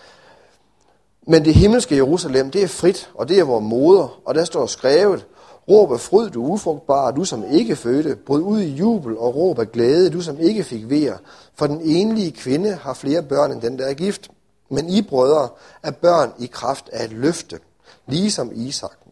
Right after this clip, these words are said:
<clears throat> Men ligesom han, der var født efter naturens orden, dengang forfulgte ham, der var født efter åndens orden, sådan er det også nu. Men hvad siger skriften? "Ja, i denne trælkvinde og hendes søn bort,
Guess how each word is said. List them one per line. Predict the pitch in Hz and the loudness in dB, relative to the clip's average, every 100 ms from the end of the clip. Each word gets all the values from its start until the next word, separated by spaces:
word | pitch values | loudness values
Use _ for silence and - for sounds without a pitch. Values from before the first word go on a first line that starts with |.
| _ _ _ | _ _ _
<clears throat> | - - _ _ _ _ _ _ _ _ - - - - | -6 -6 _ _ _ _ _ _ _ _ -20 -20 -20 -6
Men | 143 143 | -2 -2
ligesom | 185 214 160 | -2 -2 0
han, | 156 190 | 0 4
der | 175 | 4
var | 131 | 4
født | 214 202 | 2 2
efter | 147 160 | 2 0
naturens | 127 104 - 233 156 113 | -6 -8 -6 -4 -4 -2
orden, | 131 127 113 120 | -2 -2 -2 -2
dengang | 175 160 160 | -2 -2 -6
forfulgte | 120 - 220 226 123 | -10 -6 -4 -4 -8
ham, | 127 147 | -8 -6
der | 151 | -4
var | 107 | -4
født | - 175 120 | -4 -4 -4
efter | 123 113 143 | -6 -6 -4
åndens | 190 131 127 | -4 -4 -4
orden, | 135 120 92 - - - _ | -4 -4 -10 -20 -20 -20 _
sådan | - 156 156 135 - - - | -2 2 2 -2 -10 -12 -2
er | 127 143 | 0 2
det | 120 | 0
også | 113 131 151 | -2 -2 0
nu. | 196 196 - _ _ - - - | 0 0 -10 _ _ -20 -20 -4
Men | 131 | 2
hvad | 151 165 | 4 2
siger | 180 185 | -2 -6
skriften? | - 151 185 - 127 120 | -4 -2 -2 -4 -10 -2
"Ja, | 135 | 0
i | |
denne | 135 151 185 | 0 -4 -6
trælkvinde | - 143 180 208 127 139 143 | -4 -2 -2 -2 -4 -2 -2
og | 110 | -4
hendes | 107 107 | -8 -8
søn | 131 151 180 | -6 -6 -2
bort, | 117 143 | 0 0